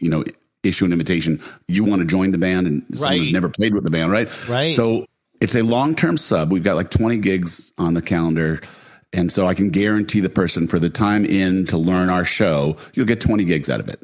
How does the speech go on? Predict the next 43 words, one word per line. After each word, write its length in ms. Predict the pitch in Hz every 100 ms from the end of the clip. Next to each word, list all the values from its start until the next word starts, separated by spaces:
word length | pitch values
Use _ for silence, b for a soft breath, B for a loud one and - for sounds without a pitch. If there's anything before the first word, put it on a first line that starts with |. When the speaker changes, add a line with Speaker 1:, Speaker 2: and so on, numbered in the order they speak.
| -
Speaker 1:
and, 140 | 80
Speaker 2:
Great. 240 | 78 110 -
Speaker 1:
you 80 | 82
know, 60 |
pay 440 | 73 85 73 76 - B B B
and 100 | 92
that 120 | 92
type 100 | 87
of 80 | 85
thing. 160 | 85 B B
And 280 | B 147 135
if 140 | 151 135
it, 180 | 127 - 113 -
you 80 | 120
know, 180 | 113 110
if 100 | 107
it's 120 | 98
clear 260 | - 143 151
that 80 |
it's 120 | 139 104
gelling 340 | 127 135 127
for 120 | 120
bo-, 200 | 98 104
both 280 | 98 120 131
sides, 440 | - 147 160 185 - B B
yeah, 140 | -
we're 180 | - 113
open 240 | 110 120 -
to 60 |
talking 260 | - 107 107
about 160 | 107
more 160 | 95 110
stuff. 260 | - 87 78
But 100 | 85
right 200 | 107 120
now, 200 | 113 98
the 100 | 92
only 160 | 98
conversation 440 | 101 98 92 87 90
I 20 |
wanna 140 | 85
have 180 | 85 82
is 180 | 73 78